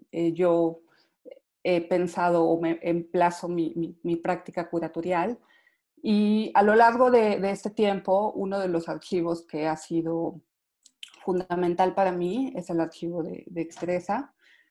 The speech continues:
el cual tiene un acervo maravilloso y que tiene una historia,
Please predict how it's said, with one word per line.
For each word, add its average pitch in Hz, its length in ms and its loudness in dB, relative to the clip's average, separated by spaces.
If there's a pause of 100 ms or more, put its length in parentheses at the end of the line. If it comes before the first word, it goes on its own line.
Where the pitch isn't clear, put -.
(140)
el 170 160 -4
cual 170 240 -2
tiene 170 420 -2
un 170 680 -2
acervo 170 400 -4
maravilloso 214 760 0
y 208 80 -4
que - 120 -12
tiene 170 260 -2
una 165 440 -2 (160)
historia, 175 600 -2